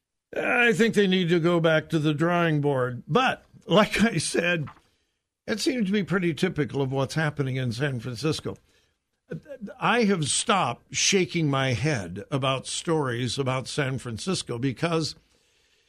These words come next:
yeah, I, I don't even know how anybody could do a parody of San Francisco. I really don't. Things are so weird, so strange, so bizarre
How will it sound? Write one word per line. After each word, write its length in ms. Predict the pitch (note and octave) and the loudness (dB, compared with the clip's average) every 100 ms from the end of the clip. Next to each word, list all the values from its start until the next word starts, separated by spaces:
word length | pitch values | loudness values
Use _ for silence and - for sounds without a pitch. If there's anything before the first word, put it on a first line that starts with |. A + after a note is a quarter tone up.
| _ _ _ _ _ _ D#4 | _ _ _ _ _ _ -8
yeah, 140 | C4 - | -6 -4
I, 300 | A#3+ D#4 C#4+ | -4 0 0
I 20 | |
don't 180 | F#4+ D#4+ | 0 0
even 180 | A#3+ | 0
know 140 | G#3+ G3 | 0 0
how 300 | D3+ G3 G3 | -2 -2 0
anybody 500 | G3+ A3+ G#3+ F#3 F3 | 0 0 0 -2 0
could 160 | E3 | 0
do 140 | D3 D#3 | 0 0
a 60 | |
parody 580 | B2+ - E3+ D3+ A2+ A#2 - _ _ _ _ _ _ _ _ _ - | -2 -2 0 0 -2 -8 -16 _ _ _ _ _ _ _ _ _ -2
of 280 | D3+ C#3+ A2+ C3+ C3 | 0 0 -6 -10 -6
San 320 | - F#3 D#3+ | 0 0 0
Francisco. 640 | B2+ B2 C#3+ - - F2 _ _ _ _ _ _ _ _ | -2 -2 -2 -4 -6 -12 _ _ _ _ _ _ _ _
I 40 | F3 | 0
really 320 | G3 B3+ C#4 | 2 2 2
don't. 280 | B3+ B3+ - _ | 0 -2 -8 _
Things 300 | - B3+ F3+ | -2 0 0
are 100 | F3+ | 0
so 280 | E3 - A#3+ | -2 0 0
weird, 400 | B3+ F3 F3 E3+ | 0 0 0 -2
so 240 | - G#3+ A#3 | -2 -2 -2
strange, 500 | - G3 E3 D#3+ D#3 | -4 -2 0 0 -2
so 220 | - A3 | -2 -2
bizarre 840 | B3 G3 B2 C#3 F3 C3+ G2 A2+ | 0 -2 0 0 0 -2 -6 -12